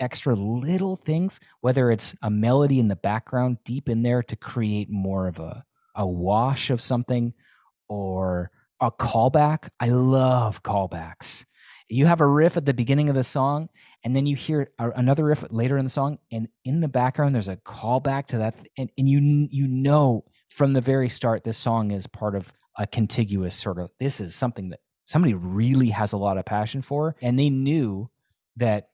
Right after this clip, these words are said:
a few people are gonna listen to it a hundred times. And on the hundredth listen, you'll go, "Oh, fuck, what the hell is, I didn't even <laughs> notice that."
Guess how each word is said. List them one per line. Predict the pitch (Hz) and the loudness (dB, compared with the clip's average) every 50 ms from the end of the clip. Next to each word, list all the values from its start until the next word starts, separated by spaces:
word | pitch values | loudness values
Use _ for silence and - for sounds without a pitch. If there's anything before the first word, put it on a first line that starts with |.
| _ _ - | _ _ -8
a | 107 98 | -8 -8
few | - - - - 180 226 254 277 | -8 -12 -8 -4 0 0 0 0
people | - - - 240 220 208 196 | 0 0 0 0 2 4 4
are | 170 151 | 4 4
gonna | 147 143 135 | 4 4 4
listen | 131 135 131 - 139 | 4 2 2 2 0
to | 127 135 117 | 0 2 0
it | 107 | 0
a | 101 | 0
hundred | - - - - 147 151 131 131 120 107 - | -2 -4 -2 0 0 0 2 0 -2 -2 -2
times. | - 107 98 90 80 80 - - - - - _ _ _ _ _ _ _ _ - | -4 -4 -4 -4 -4 -8 -10 -10 -10 -10 -12 _ _ _ _ _ _ _ _ -2
And | 117 120 120 | 2 4 4
on | 120 117 | 4 4
the | 113 110 | 2 2
hundredth | 107 143 170 180 170 170 156 - | 4 4 4 4 4 2 2 2
listen, | 151 143 147 - - 123 107 | 2 0 2 2 0 0 0
you'll | 107 104 101 | 0 -2 -2
go, | - 104 98 95 90 90 - _ - | -2 -4 -4 -4 -4 -6 -10 _ -18
"Oh, | - | -20
fuck, | - - - 285 - - - - | -12 -4 -4 -4 -4 -4 -6 -6
what | 285 - | -6 -2
the | - 262 | -2 -2
hell | 226 - 285 277 247 | 0 2 2 2 2
is, | 202 - - - | 0 0 -2 -4
I | - | -2
didn't | 214 - - - | 2 4 6 6
even | 180 139 139 | 6 6 6
<laughs> | 147 165 208 | 6 6 6
notice | 277 330 302 - - | 4 4 2 0 0
that." | - 107 95 87 85 - | -2 -2 -2 -2 -6 -10